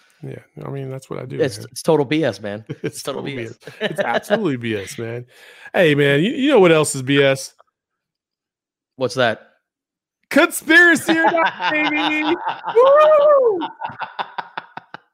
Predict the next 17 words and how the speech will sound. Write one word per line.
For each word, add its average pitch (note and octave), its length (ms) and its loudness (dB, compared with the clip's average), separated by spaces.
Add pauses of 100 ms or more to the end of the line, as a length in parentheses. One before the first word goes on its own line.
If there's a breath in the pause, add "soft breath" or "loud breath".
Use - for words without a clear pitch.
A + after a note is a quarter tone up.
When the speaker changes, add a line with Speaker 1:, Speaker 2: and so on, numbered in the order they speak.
(560 loud breath)
Speaker 2:
Yes. G#3+ 640 0
Uh, G3 120 -4 (100)
Speaker 1:
Yes. D3 540 -6
Speaker 2:
the, D3+ 80 -10 (100)
the C#3+ 60 -20
Speaker 1:
Back. B2+ 240 -2
Speaker 2:
best E3 220 0
game D3 440 -4 (720)
out B2+ 200 -4
right A#2 200 -4
now. G#2+ 340 -4
I D3 80 0
love F3+ 320 0
Conspiracy C#3+ 600 -8
Theory A#2 300 -10
or A2 80 -6
Not. G2+ 260 -10